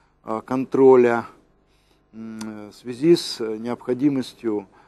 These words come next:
э, каких-то шагов навстречу людям, э, творчество которых признано,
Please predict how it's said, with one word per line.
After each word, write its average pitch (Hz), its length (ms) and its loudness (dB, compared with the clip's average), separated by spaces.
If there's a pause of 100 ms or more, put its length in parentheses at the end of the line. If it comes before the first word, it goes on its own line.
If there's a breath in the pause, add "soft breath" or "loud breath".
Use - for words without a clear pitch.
(240 soft breath)
э, 107 320 -16
каких-то 117 560 -6
шагов 151 800 6
навстречу 131 920 -2 (420 soft breath)
людям, 123 460 0 (640)
э, - 300 -20
творчество 139 500 2
которых 135 420 -6
признано, 123 720 -2